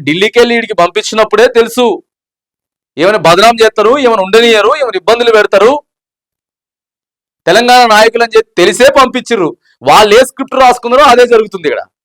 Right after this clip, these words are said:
వాళ్ళు అనుకున్న దానికి రివర్స్గా జరుగుతలేదు. అరే, మీనాక్షి నటరాజన్ గారిని ఆమె మాటలు వింటారు, ఆమెను మంచి అని చెప్తారు అని చెప్పి అనుకుంటా, అనుకోలేరు. ఖచ్చితంగా రి-, రివర్స్ మాట్లాడతారని అనుకున్నారు, అదే జరుగుతుంది కదా.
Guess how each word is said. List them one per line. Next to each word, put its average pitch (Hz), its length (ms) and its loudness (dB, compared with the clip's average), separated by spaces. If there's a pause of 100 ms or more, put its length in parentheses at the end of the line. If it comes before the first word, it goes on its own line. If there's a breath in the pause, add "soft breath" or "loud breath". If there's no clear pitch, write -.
(600)
వాళ్ళు 160 200 2
అనుకున్న 226 280 0
దానికి 247 240 0
రివర్స్గా 220 380 0
జరుగుతలేదు. 226 580 0 (1000)
అరే, 196 160 2
మీనాక్షి 202 420 -2
నటరాజన్ 208 420 -4
గారిని 202 340 -2 (280)
ఆమె 175 180 2
మాటలు 180 380 0
వింటారు, 196 440 0 (440)
ఆమెను 170 240 0
మంచి 175 280 -2
అని 214 140 -2
చెప్తారు 208 460 -2 (840)
అని 160 180 -2
చెప్పి 214 160 0
అనుకుంటా, 202 340 -2
అనుకోలేరు. 226 680 2 (1200)
ఖచ్చితంగా 226 440 -2
రి-, 170 400 -2
రివర్స్ 226 340 0
మాట్లాడతారని 214 600 0
అనుకున్నారు, 196 340 -4
అదే 233 260 2
జరుగుతుంది 165 460 -4
కదా. 123 300 -4